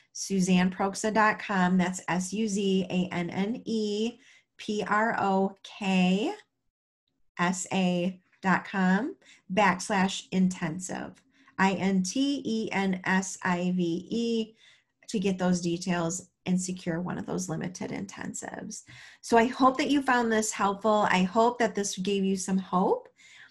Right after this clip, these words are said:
and some ideas to get started with. And I hope to hear from some of you soon for one of those limited intensives. Uh, I think these will be some super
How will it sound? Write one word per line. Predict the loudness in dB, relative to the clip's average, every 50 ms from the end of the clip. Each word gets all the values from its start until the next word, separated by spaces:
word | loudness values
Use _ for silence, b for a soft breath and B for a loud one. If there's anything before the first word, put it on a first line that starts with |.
| B B 0 4
and | 4 6 6 6 4 2 0
some | -2 0 0
ideas | 2 2 2 2 2 4 4 4 4 2 -2
to | -4 -2
get | 0 0 0 0
started | -2 -4 0 2 4 4 6 6 4 4
with. | 4 2 4 4 2 0 -2 -8 -16 -14 -6 -4
And | -2 0 0 0 0 2 0 0 0 -2 -4 -4 -2
I | 2 4 6 6 6 4 4 2 0 0 -2 -6
hope | -6 0 0 0 0 -2
to | -6 0
hear | 2 2 2
from | 2 0 -2
some | -2 0 0
of | 0
you | 2 0 0 -2
soon | -2 -2 -2 0 2 2 2 2 0 -2 b b b b b b b b 0
for | 2 2
one | 4 4 4
of | 4 4
those | 4 4 4 2
limited | 2 2 2 0 2 0 2 2
intensives. | 2 2 0 0 0 -2 -2 -2 -2 0 0 0 2 0 -2 -4 -4 -6 -8 -4 -2
Uh, | 0 2 2 2 0
I | -2 -2
think | -2 -2 -2 -2 -2 -6 -10 _ -6
these | -4 -4 -2 0 0
will | 2
be | 4 4 4 4 4 2 2 -2 B B B B B
some | B -4 0 0 0
super | 0 -2 -6 -6 -6 -4 0 2 4 4 6 4 4 2 -2 -10